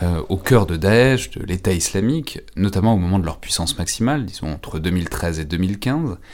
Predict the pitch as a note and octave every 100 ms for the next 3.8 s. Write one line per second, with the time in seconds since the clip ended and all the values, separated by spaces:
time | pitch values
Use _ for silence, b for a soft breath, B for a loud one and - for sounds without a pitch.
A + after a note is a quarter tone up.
0 | B B B A2 B2 A2+ E2+ D#2 D2 F2+
1 | E2+ F2 G2+ G2+ F2 F#2 G2+ F2 - -
2 | - F2 - D#3+ B2+ E2+ F#2 F#2 D#2+ E2
3 | G2 - D#2+ D#2 C#2+ - F2+ A2+